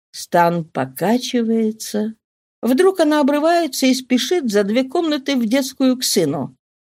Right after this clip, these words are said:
Подобные сцены повторяются часто в последнее время.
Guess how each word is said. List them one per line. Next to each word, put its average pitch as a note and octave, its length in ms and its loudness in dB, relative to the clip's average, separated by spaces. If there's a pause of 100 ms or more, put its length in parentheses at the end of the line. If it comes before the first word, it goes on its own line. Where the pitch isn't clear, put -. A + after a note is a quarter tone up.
Подобные F3+ 480 0
сцены A3+ 340 2
повторяются F#3+ 680 0
часто C4 380 -6
в - 120 -14
последнее E3 640 0
время. D#3 480 -2